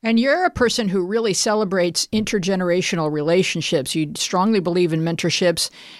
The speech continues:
and you strongly believe in, you know, passing in both directions, wisdom, experience, fellowship. So talk about you, your mentor, and then talk about, I watched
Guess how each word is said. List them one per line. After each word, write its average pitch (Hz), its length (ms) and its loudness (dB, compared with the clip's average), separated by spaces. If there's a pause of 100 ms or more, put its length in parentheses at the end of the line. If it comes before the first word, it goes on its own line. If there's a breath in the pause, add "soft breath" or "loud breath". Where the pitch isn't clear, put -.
(100 loud breath)
and 180 280 0
you 165 100 0
strongly 180 520 -2
believe 180 540 0
in, 170 340 -2 (220 loud breath)
you 202 120 0
know, 185 100 0
passing 208 420 -2
in 160 100 -2
both 196 240 0
directions, 185 640 -2
wisdom, 175 560 -2 (240 loud breath)
experience, 170 1040 -2
fellowship. 175 720 0
So 214 180 -2 (140)
talk 330 320 -2
about 190 420 -2
you, 175 220 -4
your 220 320 0
mentor, 170 560 -2 (300 loud breath)
and 175 160 -2
then 175 160 -2
talk 226 260 -2
about, 180 400 0 (320 soft breath)
I 180 140 0
watched 202 360 -2